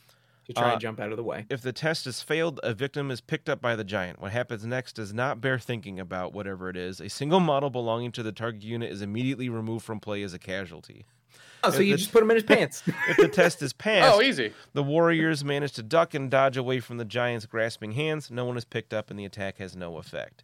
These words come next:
Speaker 2: Next, roll a D six. On a one through three, the Giant forgets what it's doing and makes no further attacks. On a four plus, the Giant attempts to pick up another enemy. <laughs> Th-, this continues until the Giant forgets what it's doing and stops making attacks, or until its pants are full of enemy models.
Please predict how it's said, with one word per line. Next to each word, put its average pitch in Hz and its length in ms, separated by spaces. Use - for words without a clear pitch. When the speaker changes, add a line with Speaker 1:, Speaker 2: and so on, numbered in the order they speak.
Speaker 2:
Next, 190 440
roll 139 260
a 139 60
D 135 180
six. - 500
On 123 100
a 131 60
one 156 200
through 175 220
three, 170 260
the 143 120
Giant 139 320
forgets 117 340
what 135 160
it's 101 140
doing 147 360
and 113 120
makes 113 200
no 113 120
further 110 320
attacks. 160 480
On 135 100
a 135 40
four 220 340
plus, 190 260
the - 140
Giant 175 260
attempts 165 300
to 147 80
pick 165 180
up 170 140
another 208 400
enemy. 101 520
<laughs> - 1120
Th-, 180 140
this 196 220
continues 202 500
until 165 280
the 247 80
Giant 160 320
forgets 143 320
what 131 120
it's 117 120
doing 190 360
and 135 120
stops 143 320
making 139 260
attacks, 170 460
or 147 160
until 156 320
its 151 100
pants 131 320
are 123 60
full 110 340
of 107 260
enemy 98 360
models. 95 400